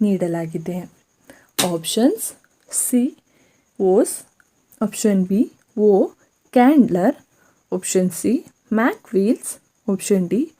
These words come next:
ಅರ್ನೆಸ್ಟ್ ಹೇಕೆಲ್. ಸರಿಯಾದ ಉತ್ತರ ಆಪ್ಷನ್ ಎ, ಸಿ, ಓಸ್. ಜೀವಶಾಸ್ತ್ರದಲ್ಲಿ ಜೀವಿಗಳನ್ನ ಆರು ರಾಜ್ಯಗಳಾಗಿ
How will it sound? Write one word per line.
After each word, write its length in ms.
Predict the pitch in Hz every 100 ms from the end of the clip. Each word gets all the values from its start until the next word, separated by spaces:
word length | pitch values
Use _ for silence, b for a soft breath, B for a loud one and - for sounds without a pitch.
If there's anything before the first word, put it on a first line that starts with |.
| b b b b
ಅರ್ನೆಸ್ಟ್ 580 | 208 240 269 311 440 - -
ಹೇಕೆಲ್. 520 | - 220 202 - 165 - - _ _ _ _ -
ಸರಿಯಾದ 520 | - 190 170 156 160
ಉತ್ತರ 380 | 160 160 - 160 180 330 - B B B B
ಆಪ್ಷನ್ 480 | - 214 - 240 220 - -
ಎ, 140 | 214 202 370 - _ -
ಸಿ, 340 | - - 294 285 - _ _ -
ಓಸ್. 360 | 185 165 - - - _ _ _ _ _ b b b b b
ಜೀವಶಾಸ್ತ್ರದಲ್ಲಿ 1300 | 214 196 269 359 427 - 285 254 - 240 220 220 226 269 247
ಜೀವಿಗಳನ್ನ 720 | - 233 285 277 220 202 202 247 - -
ಆರು 320 | 196 208 320 294
ರಾಜ್ಯಗಳಾಗಿ 840 | 226 190 202 185 180 180 185